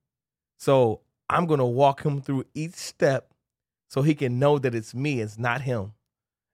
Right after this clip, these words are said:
And so he walked me through each step. He said, "How can you, how can you, um, how can you, how can you do anything without your hands? How can you do anything without your feet? How can you do anything without your mouth?" And it was step by step. It was a process. It was like, wow,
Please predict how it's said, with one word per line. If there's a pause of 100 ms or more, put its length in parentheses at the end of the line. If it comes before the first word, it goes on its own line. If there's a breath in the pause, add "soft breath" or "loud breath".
And
so
he
walked
me
through
each
step.
He
said,
"How
can
you, (380 soft breath)
how
can
you,
um,
how
can
you, (280)
how
can
you
do
anything
without
your
hands? (380)
How
can
you
do
anything
without
your
feet? (360)
How
can
you
do
anything
without
your
mouth?" (540)
And
it
was
step
by
step. (100)
It
was
a
process. (460)
It
was
like,
wow,